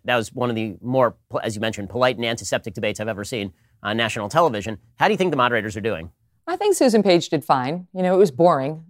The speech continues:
Speaker 2: Um, uh, personally, I'm in favor of a spicier debate. That's just sort of my own approach to it. But, um,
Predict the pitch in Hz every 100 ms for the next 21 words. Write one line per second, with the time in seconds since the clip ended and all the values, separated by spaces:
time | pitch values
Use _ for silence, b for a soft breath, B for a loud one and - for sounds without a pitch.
0 | - 151 147 143 139 - _ _ - 160
1 | 156 220 208 160 156 156 156 143 135 123
2 | - 147 139 139 123 127 131 131 _ -
3 | 139 - 131 131 135 135 135 135 - 151
4 | 147 135 131 131 139 131 - 131 127 127
5 | 127